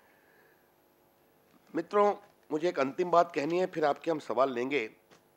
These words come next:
मैं फिर कह रहा हूं, जो पुराने एलिगेशंस पब्लिक डोमेन में हैं, उसको मैं दोहरा नहीं रहा हूं, आप सभी जानते हैं, कई ने प्रोग्राम को चलाया भी है।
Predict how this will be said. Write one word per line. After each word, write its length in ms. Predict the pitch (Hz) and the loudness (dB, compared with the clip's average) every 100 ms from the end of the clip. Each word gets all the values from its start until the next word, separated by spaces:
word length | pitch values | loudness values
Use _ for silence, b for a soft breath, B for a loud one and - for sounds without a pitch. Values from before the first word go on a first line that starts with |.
| _ _ _ _ _ _ _ _ _ _ _ _ _ _ _ _ _ _ _ _ _ _ _ _ _ _ _ _ - | _ _ _ _ _ _ _ _ _ _ _ _ _ _ _ _ _ _ _ _ _ _ _ _ _ _ _ _ -8
मैं 80 | 127 | -4
फिर 180 | 151 165 | 0 0
कह 160 | 170 | 2
रहा 100 | 160 | 2
हूं, 80 | 170 | 2
जो 100 | 156 | 2
पुराने 340 | 127 127 139 | 0 2 4
एलिगेशंस 420 | 160 151 139 151 143 | 4 4 -2 -4 -4
पब्लिक 400 | 127 135 139 113 | -2 -2 -2 2
डोमेन 280 | 127 139 | 2 2
में 60 | 147 | 2
हैं, 100 | 147 | 0
उसको 180 | 123 143 | -2 -4
मैं 100 | 127 | -4
दोहरा 240 | 107 107 | -2 -2
नहीं 140 | 101 95 | -2 0
रहा 100 | 98 | 0
हूं, 120 | 101 | 0
आप 100 | 98 | -2
सभी 180 | 98 98 | -6 -2
जानते 360 | 95 98 107 | -2 -2 -4
हैं, 120 | 110 | -6
कई 140 | - 107 | -4 -4
ने 120 | 107 | -4
प्रोग्राम 560 | - - _ - 98 98 | -8 -16 _ -6 -4 -4
को 100 | 101 | -6
चलाया 320 | 82 82 78 | -6 -6 -8
भी 140 | 71 | -10
है। 140 | 71 | -20